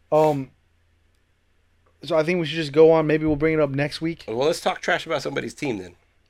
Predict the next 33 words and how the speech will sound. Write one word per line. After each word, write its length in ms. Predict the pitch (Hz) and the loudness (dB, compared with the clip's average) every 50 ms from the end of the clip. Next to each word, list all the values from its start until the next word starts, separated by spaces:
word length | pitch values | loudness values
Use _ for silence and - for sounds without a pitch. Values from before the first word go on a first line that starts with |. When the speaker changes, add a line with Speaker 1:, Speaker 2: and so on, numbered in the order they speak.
| _ _ - | _ _ -4
Speaker 1:
Well, 220 | 190 208 208 202 | 0 2 2 2
we 100 | 196 214 | 0 -2
still 180 | 202 - 233 208 | -2 -2 0 6
got 300 | 214 214 208 175 - 147 | 8 8 8 8 4 -2
a 40 | |
few 180 | 139 - 190 185 | -8 -6 -8 -6
teams 240 | - 196 190 180 165 | -4 -4 -4 -4 -2
to 40 | 165 | 0
go 140 | 170 180 | 0 0
through 220 | 170 - - 170 160 | 0 0 -2 -2 0
on 80 | 160 | 0
the 60 | 156 147 | -2 -4
next 200 | 151 147 - - | -6 -6 -6 -8
week 160 | 147 139 - | -10 -8 -8
real 100 | 135 123 | -10 -10
quick. 200 | - 127 120 113 | -8 -8 -8 -8
Hold 160 | 127 131 127 | -8 -4 0
on, 60 | 113 107 | 0 0
Speaker 2:
Okay. 100 | 98 92 | 0 -2
Speaker 1:
let's, 160 | - - - | -6 -6 -8
let's 140 | 147 135 - | -8 -6 -6
finish 240 | - 143 135 - | -6 -6 -6 -6
up 80 | 143 123 | -8 -6
this. 240 | 135 135 117 - - | -6 -6 -6 -4 -2
We're 100 | 139 143 | 0 2
Speaker 2:
All 60 | 135 | 2
Speaker 1:
almost 220 | 135 135 135 120 120 | 2 0 -2 -4 -4
Speaker 2:
right. 80 | 131 | -4
Speaker 1:
done. 120 | 123 117 113 _ _ _ _ _ _ _ _ _ _ _ _ _ - | -4 -4 -8 _ _ _ _ _ _ _ _ _ _ _ _ _ 2
Uh, 180 | - 151 151 135 | 4 4 6 6
Bengals, 340 | 135 165 196 202 190 185 - | 8 8 8 8 6 6 8
Cowboys. 520 | 202 202 185 156 139 123 110 - - - - _ _ _ _ _ _ _ _ _ _ _ _ _ _ _ _ _ - | 8 8 10 8 4 2 0 -4 -12 -16 -20 _ _ _ _ _ _ _ _ _ _ _ _ _ _ _ _ _ -4
Speaker 2:
Bengals. 380 | - 104 107 101 104 98 - | 0 0 0 0 -2 -6 -8